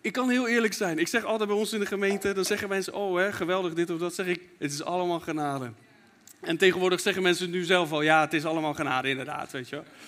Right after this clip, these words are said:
En ik mag leren om complimenten te ontvangen, maar het is allemaal genade. Weet je, echt waar. En dat is zo belangrijk om te weten voor jezelf. Van, wij kunnen zelf helemaal niks toevoegen aan wat God doet.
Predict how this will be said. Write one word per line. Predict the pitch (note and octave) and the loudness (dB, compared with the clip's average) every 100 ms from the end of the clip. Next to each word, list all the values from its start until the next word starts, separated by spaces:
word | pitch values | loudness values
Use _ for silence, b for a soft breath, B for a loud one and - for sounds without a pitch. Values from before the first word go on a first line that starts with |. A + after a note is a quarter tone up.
| B B B - | B B B -8
En | - D#3 D#3+ D#3 | 2 4 4 2
ik | E3+ | 0
mag | E3+ E3 | 2 2
leren | F3 E3 D#3+ | 4 4 4
om | |
complimenten | D#3 E3+ D#3 D#3+ D#3+ D#3 | 0 0 2 2 2 0
te | D#3 | -4
ontvangen, | D3+ D3 F3+ F3+ | -4 -2 -2 0
maar | E3+ E3 E3 | 2 2 2
het | D#3 | 2
is | F3+ | 2
allemaal | E3+ D#3+ D3+ C#3+ | 0 -2 -2 -4
genade. | C#3+ C#3 C3 A#2 A#2 - b b b b b b | -4 -4 -4 -8 -16 -20 b b b b b b
Weet | - D3+ | -4 -4
je, | - | -2
echt | F3+ F3 | -4 -2
waar. | E3+ D3+ C3 - B B | -2 -2 -4 -12 B B
En | - D3+ | -4 0
dat | G3+ | 0
is | A3 | 0
zo | - G#3+ | 0 -2
belangrijk | G3+ F#3+ F#3+ F3+ | 0 0 2 0
om | F#3+ | 0
te | F3 | -4
weten | F#3 A3 A3+ E3 | -2 -2 -2 -6
voor | F3+ F3 | -2 0
jezelf. | E3+ G#3 F#3+ C#3+ - b b | 0 -2 -4 -8 -16 b b
Van, | - F#3 | -6 -2
wij | F#3+ A3 | 0 -2
kunnen | A3 A#3 | -2 -6
zelf | G#3+ A#3 A3+ | -4 -4 -2
helemaal | A3 A3+ G#3+ | -2 -4 -4
niks | G#3+ - | -6 -6
toevoegen | A3 F#3 F3+ E3+ | -6 -4 -6 -4
aan | D#3+ | -4
wat | D#3 D3+ | -4 -6
God | E3+ D3 | -8 -8
doet. | C3+ - | -10 -12